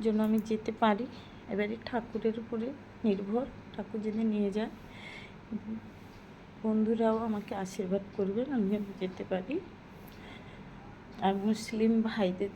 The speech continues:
জন্য বলছি, আপনারা আমার জন্য দোয়া করবেন। তোমরাও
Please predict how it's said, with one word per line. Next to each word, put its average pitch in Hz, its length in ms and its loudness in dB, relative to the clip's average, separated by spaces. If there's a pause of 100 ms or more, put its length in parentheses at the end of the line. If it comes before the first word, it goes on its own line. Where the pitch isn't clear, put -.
জন্য 220 240 4 (520)
বলছি, 190 320 -4 (200)
আপনারা 202 400 -2
আমার 196 220 0
জন্য 202 140 0 (160)
দোয়া 190 180 4 (100)
করবেন। 220 360 0 (1700)
তোমরাও 208 300 6